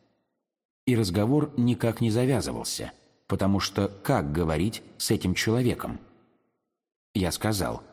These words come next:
"Я пришел, чтобы поговорить с тобой". Он ответил: "Хорошо, можешь говорить. Я никогда никому не мешал говорить. Говори, но здесь нет никого, кто мог бы тебе ответить".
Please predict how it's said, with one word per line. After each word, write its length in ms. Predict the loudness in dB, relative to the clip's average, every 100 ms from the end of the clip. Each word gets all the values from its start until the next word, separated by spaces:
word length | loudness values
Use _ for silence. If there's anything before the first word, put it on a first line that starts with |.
| -20 _ _ -2
"Я 200 | -2 0
пришел, 600 | 0 -2 0 0 0 -2
чтобы 340 | -2 0 2
поговорить 520 | 0 0 2 2 0
с 80 | -2
тобой". 420 | -6 -6 -6 -8 -14 _ _ _ _ _ _ _
Он 200 | 0 2
ответил: 520 | 2 2 0 0 -6 -8 -18 -4
"Хорошо, 560 | 0 2 0 -2 -4 -8 -12 0
можешь 420 | 2 2 2 2
говорить. 520 | 2 0 -2 -8 -12 -16 _ _ _ _ _
Я 180 | 2 4
никогда 560 | 2 0 0 2 2
никому 420 | 2 2 2 2 4
не 120 | 2
мешал 360 | 2 0 -2
говорить. 540 | -2 -2 -4 -6 -12 -18 _ _ _ _ _ _ -2
Говори, 540 | 2 2 2 -2 -4 -14 -20 _ _ _
но 160 | 0
здесь 360 | 2 2 0 2
нет 340 | 0 0 0
никого, 520 | 2 2 2 2 2 0
кто 200 | 0 2
мог 220 | 2 2
бы 140 | 0
тебе 280 | 0 0 0
ответить". 600 | 0 -2 -6 -6 -14 -16